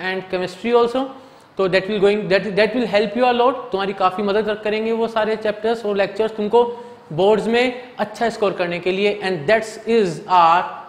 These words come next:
motto। हमारा एक single point agenda है कि तुम्हारे boards में शानदार, शान-, शानदार का मतलब है नाइंटी फ़ाइव प्लस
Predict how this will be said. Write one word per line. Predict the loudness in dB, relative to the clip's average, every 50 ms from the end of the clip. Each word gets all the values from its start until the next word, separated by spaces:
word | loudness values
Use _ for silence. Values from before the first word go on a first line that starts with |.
| -8 -6
motto। | -4 -4 -2 -2 -4 -4
हमारा | 0 0 0 0 0 0 2
एक | 2 2 2 2 -2 -8 -14 -10
single | -4 -2 -2 0 0 0 -2
point | -2 -2 -2 -2 0 0
agenda | 0 0 0 2 4 4
है | 4 4 2 0 0 -4 -10 -16 -16 -18 -20 -20 -18 -10 -6
कि | -6 -6 -6 -4 -4
तुम्हारे | -2 -2 -2 -2 0 0 -2 -2
boards | -2 -4 -2 0 2 2 2 2 2
में | 0 -2 -2 -2 -2 -4 -4 -8 -12 -18 -20 -20 -20 -14
शानदार, | -6 -2 0 2 4 4 4 4 2 0 0 -2 -2 -4 -6 -4 4 6 8 8 10 10 10 10 8 8 4 0 -4 -8 -12 -14 -16 -12 -10
शान-, | -8 -8 -8 -8
शानदार | -4 -2 -2 0 2 2 2 2
का | 0
मतलब | -2 -4 -4 -4
है | -4
नाइंटी | -4 -6 -6 -6
फ़ाइव | -4 -4 -6 -4
प्लस | -6 -10 -10 -10 -14